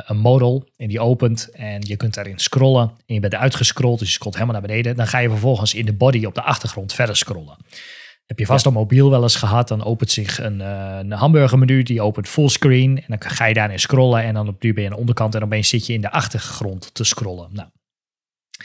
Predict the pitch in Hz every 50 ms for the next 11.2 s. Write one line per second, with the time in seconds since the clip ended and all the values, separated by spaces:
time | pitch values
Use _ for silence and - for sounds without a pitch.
0 | - - - - - _ - 131 131 - - 160 175 165 151 127 - - - -
1 | - 127 123 120 120 127 - - 120 95 110 107 92 87 113 123 123 98 104 107
2 | 104 - - 120 110 101 104 92 - - 104 107 - - 143 131 - 151 165 -
3 | _ _ _ _ - - 165 175 - - _ _ - 107 104 101 - - 120 110
4 | 101 - 101 - - 110 - - 131 113 107 - 127 113 113 123 147 160 160 -
5 | 113 104 - - 110 101 98 95 95 98 98 104 117 - - 127 113 104 - -
6 | 117 104 101 - - - 117 117 110 107 101 98 98 104 92 92 95 - _ _
7 | _ - - - - - - - _ - 123 113 107 101 101 98 92 92 - -
8 | - 107 92 87 87 - - 123 110 - 110 101 101 110 151 165 - _ _ _
9 | _ _ - - - 104 - - 98 82 101 151 254 - - 185 170 - 113 123
10 | 139 160 165 - - - - 107 98 107 - - 123 113 120 110 113 120 120 -
11 | - 135 - -